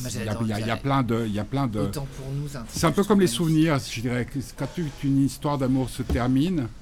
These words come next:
Speaker 2: ou une histoire, hein, parce qu'elle n'est pas nécessairement d'amour, c'est, c'est que sur le lit de sa mort qu'on sait quelles ont été nos vraies histoires
Speaker 1: Mais bien
Speaker 2: d'amour.
Speaker 1: sûr.
Speaker 2: Euh, ou devant le, le juge.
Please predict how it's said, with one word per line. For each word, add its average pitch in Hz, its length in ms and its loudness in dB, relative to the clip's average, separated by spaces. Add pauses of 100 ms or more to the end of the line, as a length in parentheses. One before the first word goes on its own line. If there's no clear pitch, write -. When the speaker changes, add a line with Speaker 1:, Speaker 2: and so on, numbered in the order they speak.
(100)
Speaker 2:
ou 113 120 2
une 110 80 6
histoire, 131 440 0
hein, 104 120 -2
parce 101 120 -6
qu'elle 101 120 -6
n'est 92 60 -6
pas 98 120 -6
nécessairement 98 680 -4
d'amour, 113 380 -2
c'est, - 140 -14 (840)
c'est 85 220 -8
que 92 140 -4
sur 92 280 -6
le 85 100 -4 (1160)
lit 117 220 2
de 95 120 -4
sa 92 200 -6
mort 110 300 0
qu'on 92 140 -6
sait 85 260 -8 (160)
quelles 85 160 -10
ont 87 340 -8
été 90 180 -6
nos 87 100 -4
vraies 85 180 -4
histoires 85 400 -4
Speaker 1:
Mais 127 120 -2
bien 113 140 -2
Speaker 2:
d'amour. 135 140 -2
Speaker 1:
sûr. 196 180 -8 (520)
Speaker 2:
Euh, 101 400 0 (280)
ou 160 160 4
devant 127 320 4
le, 104 340 0
le 98 160 -4
juge. 147 380 -2